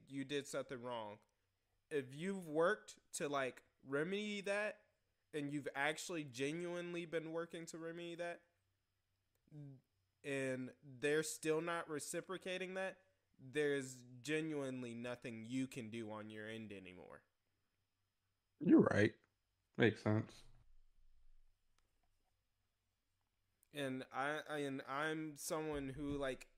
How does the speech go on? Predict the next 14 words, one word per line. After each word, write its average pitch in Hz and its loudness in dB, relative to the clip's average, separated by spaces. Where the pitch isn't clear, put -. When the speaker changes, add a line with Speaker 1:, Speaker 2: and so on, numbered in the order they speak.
Speaker 1:
over 151 -2
the 127 -6
years 123 -4
has 120 -6
realized 120 -2
that 107 -4
if 131 0
I, 135 0
if 135 -4
I've 143 2
done 151 2
what 139 0
I 139 2
can, 165 -6